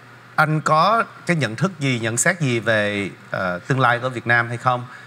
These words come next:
Thì, uh, anh đã bảo rằng là cái quá trình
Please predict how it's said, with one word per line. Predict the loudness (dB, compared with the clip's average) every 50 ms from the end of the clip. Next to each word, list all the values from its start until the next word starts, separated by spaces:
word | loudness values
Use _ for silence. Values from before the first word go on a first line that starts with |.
| -20 -20 -20 -8 -6
Thì, | -4 -2 -2 -2 -2 -2 -2 -2
uh, | -4 -6 -10 -12 -16 -18 -16 -16 -16 -6 -2
anh | -2 -2 0 -2 -4 -4 -6 -8 -10 -12 -6 -2
đã | 0 0
bảo | 2 2 2 2
rằng | 2 2 0 0 0
là | 2 2 4 2 2 0 -4 -10 -16 -20 -20 -20 -20 -20 -20 -20 -20 -20 -20 -20 -4 -2
cái | -2 -2 0
quá | 2 2 2 2 2 0
trình | -2 -2 -2 -2 -4 -6 -6 -6 -8